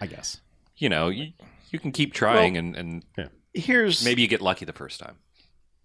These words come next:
Speaker 3: the thing that Kenny Powers is, like, the worst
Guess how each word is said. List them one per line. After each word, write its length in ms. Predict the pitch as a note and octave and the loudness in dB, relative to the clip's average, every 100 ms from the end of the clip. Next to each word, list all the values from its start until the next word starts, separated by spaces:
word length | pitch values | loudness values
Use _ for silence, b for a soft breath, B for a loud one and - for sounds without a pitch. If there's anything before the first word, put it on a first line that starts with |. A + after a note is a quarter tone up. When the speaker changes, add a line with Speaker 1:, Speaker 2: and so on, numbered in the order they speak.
| - | -14
Speaker 3:
the 200 | F3+ G3+ | 0 0
thing 540 | - G#3+ D3+ A#2+ B2+ C3 | 4 4 6 2 -2 2
that 300 | A#2+ A#2 _ _ _ _ - | 2 2 _ _ _ _ 2
Kenny 240 | E3 C3+ | 6 6
Powers 640 | A#2+ C3+ B2 A#2 G#2+ G#2 - | 6 6 8 8 6 0 -2
is, 240 | B2+ A2+ | -2 4
like, 200 | B2 A#2 | 4 4
the 100 | C3+ | 4
worst 520 | B2 B2 A#2+ - - | 6 6 6 2 -4